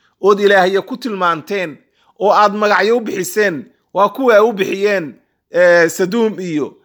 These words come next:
Sadda iyo waxa weeye Habaa iyo ay sanamyada ay caabudi jireen waa. Miyaad igula doodaysaan? "سميتموها، idinku aad ku magacowdeen. أنتم وآباؤكم،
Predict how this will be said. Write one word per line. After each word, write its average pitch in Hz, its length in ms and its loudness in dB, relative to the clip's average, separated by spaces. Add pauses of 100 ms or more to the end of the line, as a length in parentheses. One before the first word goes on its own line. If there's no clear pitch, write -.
Sadda 202 460 0
iyo 151 400 -6 (260)
waxa 196 280 2
weeye 196 200 2
Habaa 208 420 2
iyo 156 320 -12 (240)
ay 165 120 -6
sanamyada 220 480 0
ay - 60 -6
caabudi 220 320 -2
jireen 233 360 -8
waa. 113 140 -14 (760)
Miyaad 208 460 0
igula 214 220 -2
doodaysaan? 165 840 -4 (280)
"سميتموها، 170 1400 0
idinku 190 320 -4
aad 156 180 -2
ku - 100 -12
magacowdeen. 147 840 -4 (840)
أنتم 294 460 0
وآباؤكم، 202 880 0